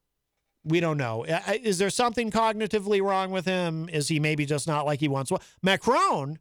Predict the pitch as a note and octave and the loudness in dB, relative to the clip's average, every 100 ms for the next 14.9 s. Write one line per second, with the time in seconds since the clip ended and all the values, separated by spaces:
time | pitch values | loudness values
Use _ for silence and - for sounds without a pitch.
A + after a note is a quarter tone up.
0 | - F3 A3+ A#3 G3+ E3+ - A3 C#4+ A#3 | -2 2 2 2 0 -2 0 0 2 0
1 | D3+ - G3 A#3+ E3 - G3 G#3 - A3 | -2 -2 0 0 -2 0 0 0 0 0
2 | C#4+ E3+ G2 _ _ _ _ _ _ _ | 0 -2 -8 _ _ _ _ _ _ _
3 | _ _ _ _ - D#3 E3+ E3+ E3 - | _ _ _ _ -6 0 2 2 -2 -4
4 | A3+ A3+ G#3 - G#3 G3+ G3 G3 - - | -4 -2 -4 -2 0 0 0 -4 -8 -18
5 | _ _ _ _ _ _ _ E4 E4+ G3 | _ _ _ _ _ _ _ 0 0 0
6 | A#2 G2 - - _ _ _ _ _ _ | -4 -8 -14 -16 _ _ _ _ _ _
7 | - D3 B2+ A#2+ G2+ G2+ _ _ _ _ | -4 0 0 -2 -6 -16 _ _ _ _
8 | _ _ _ - C#3+ C3+ B2 C#3+ B2 A2 | _ _ _ -6 -2 0 0 0 0 -2
9 | B2 A#2 A#2+ G#2+ G#2 A2 A#2+ C#3+ C3+ B3 | -4 -4 -6 -10 -12 -14 -4 -2 0 -2
10 | A#3+ G#3+ F3 - C3+ A2 G2+ - - _ | 0 -2 -2 -2 -4 -6 -14 -20 -20 _
11 | _ _ _ - E3 E3 C#3 A#2+ B2 A#2+ | _ _ _ -4 -4 -2 -4 -4 -6 -8
12 | A2+ - _ _ _ _ _ _ _ _ | -14 -20 _ _ _ _ _ _ _ _
13 | _ _ F#4 F4 D#4 E4+ F4+ - F4+ D4+ | _ _ -4 -2 2 2 2 0 -2 0
14 | D4+ D#4 D#4 A3+ D4+ B3+ A#3+ D4 | 0 0 0 0 -2 0 0 0